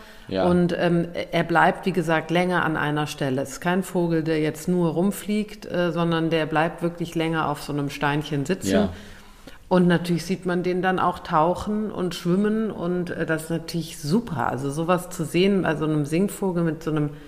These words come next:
Speaker 2: spitzen, kleinen, süßen Schnabel.
Speaker 1: Ja.
Speaker 2: Äh, ja, total.
Speaker 1: Und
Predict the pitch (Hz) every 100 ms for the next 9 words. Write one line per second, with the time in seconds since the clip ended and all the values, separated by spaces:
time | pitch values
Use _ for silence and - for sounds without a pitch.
0 | - - - - - 277 - - 254 254
1 | 254 - - 143 190 190 185 185 190 190
2 | - 135 156 165 165 175 170 160 139 147
3 | 175 196 202 92 85 85 - - 156 160
4 | 156 156 131 98 - - - 156 165 147
5 | 151 151